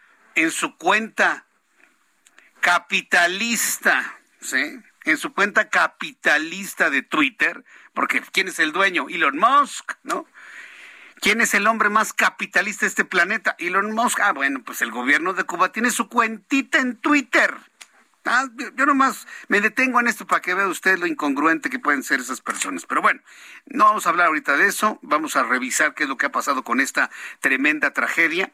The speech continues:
Al inicio de nuestro programa le hablaba de nueve fallecidos y cuarenta lesionados. Bueno, dice la presidencia de Cuba a través de su cuenta de Twitter que datos preliminares ofrecidos en la reunión realizada en el Palacio de la Revolución,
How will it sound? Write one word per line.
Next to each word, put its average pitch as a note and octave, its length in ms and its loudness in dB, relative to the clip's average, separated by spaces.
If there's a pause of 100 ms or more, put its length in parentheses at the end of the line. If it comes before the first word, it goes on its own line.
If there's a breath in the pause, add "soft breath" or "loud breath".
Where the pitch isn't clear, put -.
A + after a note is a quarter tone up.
Al C#3 160 -2
inicio F#3+ 520 0
de D#3+ 40 2
nuestro C#3+ 240 0
programa C#3+ 360 2
le B2 80 0
hablaba C#3+ 440 2 (280 loud breath)
de C3+ 200 0
nueve E3 300 0
fallecidos D3+ 680 -2
y D#3+ 100 -4
cuarenta C#3+ 640 0
lesionados. C3 760 -2 (460 loud breath)
Bueno, F#3+ 240 2
dice G#3+ 180 0
la G3+ 140 2
presidencia E3+ 420 2
de D3+ 140 2
Cuba F3+ 200 0
a - 40 -12
través D3+ 240 0
de D#3+ 60 -6
su - 140 -4
cuenta E3+ 280 0
de C3+ 100 2
Twitter D#3+ 560 0 (320 loud breath)
que E3+ 140 4
datos G#3+ 360 2
preliminares E3 680 2
ofrecidos D#3 460 0
en D3+ 80 4
la C#3+ 80 4
reunión C3+ 320 0
realizada E3 340 0
en E3 80 0
el C#3 140 0
Palacio E3 340 0
de D3+ 80 2
la C3+ 100 4
Revolución, A#2 680 0